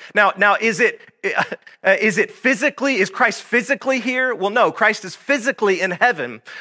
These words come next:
but he sends his, his spirit in a very real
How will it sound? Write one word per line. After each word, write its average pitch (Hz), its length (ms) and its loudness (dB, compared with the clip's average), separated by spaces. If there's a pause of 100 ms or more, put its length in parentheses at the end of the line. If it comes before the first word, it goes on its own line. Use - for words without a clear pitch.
but 190 180 2
he 202 160 -6
sends 277 440 -4
his, 220 260 -2 (140)
his 220 200 -4
spirit 226 580 0 (160)
in 220 100 2
a 202 60 2
very 185 340 2
real 196 720 2